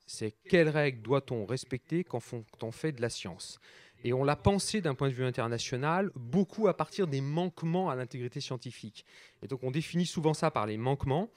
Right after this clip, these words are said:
Et les manquements, ça serait, bon, la trilogie, euh, célèbre et très connue, fraude, falsification, plagiat. La fraude, pour aller très très vite et trop vite, on invente. La falsification, on bidouille les résultats. Le plagiat, on prend les idées des autres. Et puis,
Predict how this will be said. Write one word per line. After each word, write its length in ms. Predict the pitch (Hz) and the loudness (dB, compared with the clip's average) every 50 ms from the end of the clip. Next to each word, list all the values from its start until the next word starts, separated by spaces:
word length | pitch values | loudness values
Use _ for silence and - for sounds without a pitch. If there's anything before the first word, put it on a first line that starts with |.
| - - - - - - - - | -20 -20 -20 -20 -20 -20 -12 -8
Et 60 | - 123 | -4 -2
les 120 | 131 135 | 0 2
manquements, 400 | 135 135 131 - - 160 185 214 | 2 2 2 2 2 2 2 2
ça 180 | 202 - 147 131 | 2 0 -2 -4
serait, 340 | - - - 117 127 147 | -4 -4 -4 -2 -2 -2
bon, 220 | 147 117 101 107 - | -2 -4 -6 -8 -6
la 120 | 107 117 | -6 -6
trilogie, 760 | 117 - - - 151 135 131 131 120 107 117 123 131 139 120 | -6 -8 -8 -6 -4 -2 -2 -2 -2 -4 -6 -6 -6 -4 -4
euh, 160 | 113 107 101 110 | -2 -4 -4 -6
célèbre 420 | - - 139 123 123 131 123 120 | -6 -4 -4 -2 0 -2 -2 -4
et 60 | 113 | -6
très 120 | - 135 123 | -8 -8 -6
connue, 440 | - 120 117 120 123 135 151 170 | -4 -4 -4 -2 -2 -4 -4 -4
fraude, 360 | 160 - - - 143 147 156 - | -6 -8 -8 -4 -2 -2 -2 -2
falsification, 840 | - 120 113 - - - - - 110 - 104 101 - - - 110 117 | -4 -8 -8 -8 -10 -14 -14 -14 -12 -10 -10 -10 -10 -10 -14 -14 -14
plagiat. 480 | 113 - 107 101 101 - 98 92 95 113 - _ - _ _ _ - | -12 -10 -8 -8 -8 -8 -8 -10 -10 -12 -14 _ -20 _ _ _ -12
La 100 | - 101 | -10 -10
fraude, 520 | 101 - - - 123 117 117 117 107 104 - _ _ _ _ _ - | -10 -10 -8 -6 -4 -4 -4 -4 -4 -6 -10 _ _ _ _ _ -2
pour 180 | - - 101 104 | -2 -2 -2 -2
aller 200 | 113 117 123 120 | -4 -4 -4 -6
très 200 | - - 127 113 | -6 -6 -6 -6
très 180 | - - 123 | -6 -4 -4
vite 280 | 113 104 117 127 117 - | -4 -4 -6 -10 -10 -10
et 40 | - | -12
trop 200 | - - - 113 | -10 -6 -4 -4
vite, 320 | 107 120 127 120 - - - - | -4 -4 -6 -8 -10 -14 -14 -8
on 140 | - 123 120 | -6 -4 -2
invente. 420 | 117 113 107 113 123 143 160 156 | -2 -2 0 0 0 0 -2 -2
La 80 | - 113 | -4 -8
falsification, 800 | - 113 104 - - - - 107 - 110 104 - - 117 117 113 _ _ _ _ _ _ _ _ _ _ - | -10 -10 -12 -14 -14 -14 -12 -8 -8 -8 -8 -8 -10 -10 -10 -12 _ _ _ _ _ _ _ _ _ _ -12
on 80 | 117 120 | -10 -8
bidouille 300 | 107 131 120 139 139 123 | -8 -8 -6 -4 -4 -2
les 80 | 117 | 0
résultats. 580 | 113 113 107 101 110 95 - 127 117 123 135 143 | 0 0 -2 -4 -6 -6 -2 0 2 2 2 2
Le 140 | 135 120 110 | 2 -2 -4
plagiat, 500 | - 113 104 107 - 110 104 113 123 - | -2 -4 -6 -4 -4 -6 -6 -6 -6 -8
on 80 | - 107 | -10 -14
prend 180 | - - 117 | -10 -8 -8
les 180 | 107 107 98 101 | -8 -8 -8 -10
idées 160 | 95 98 113 | -12 -10 -10
des 200 | 104 101 92 - | -8 -8 -10 -10
autres. 240 | 87 82 - - - - - | -12 -14 -14 -16 -20 -12 -8
Et 140 | 135 147 | -6 -6
puis, 380 | 147 - - 151 156 175 208 - | -6 -6 -8 -6 -4 -4 -4 -6